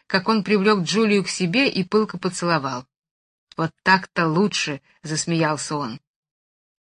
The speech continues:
Глядя на него, такого юного, свежего, жизнерадостного, душа нараспашку, нельзя было поверить, что он причиняет ей жестокие муки.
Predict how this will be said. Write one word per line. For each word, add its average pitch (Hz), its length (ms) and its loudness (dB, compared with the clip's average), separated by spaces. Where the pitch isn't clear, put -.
Глядя 196 440 2
на 208 80 2
него, 202 340 2
такого 180 360 0
юного, 175 500 2
свежего, 175 640 0
жизнерадостного, 156 1000 2
душа 175 340 2
нараспашку, 175 800 2
нельзя 208 400 6
было 233 220 2
поверить, 220 420 2
что - 180 -2
он 226 120 0
причиняет 220 680 0
ей 226 160 0
жестокие 196 640 -2
муки. 202 440 -2